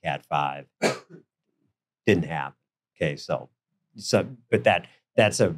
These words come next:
there's one sort of bin you can put that in. It's really super freaking hot here right now, and it's the middle of September.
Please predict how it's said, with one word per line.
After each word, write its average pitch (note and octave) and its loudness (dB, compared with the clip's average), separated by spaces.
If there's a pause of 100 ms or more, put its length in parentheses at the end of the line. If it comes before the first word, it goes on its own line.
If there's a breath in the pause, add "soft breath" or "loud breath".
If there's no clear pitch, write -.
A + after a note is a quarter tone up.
(460)
there's F2 -4
one E2+ 0
sort D2 -4
of C#2 -16 (220)
bin D#2+ -2
you A#1 -18
can G#2+ -10
put - -8
that E2+ -10
in. - -20
It's B2 2
really A2 2
super G2+ -4
freaking E2+ -8
hot D#2+ -4
here E2+ -4
right D2 -8
now, D#2 -14
and E2 -16
it's - -8
the D2+ -6
middle D2 -14
of C#2 -14
September. - -12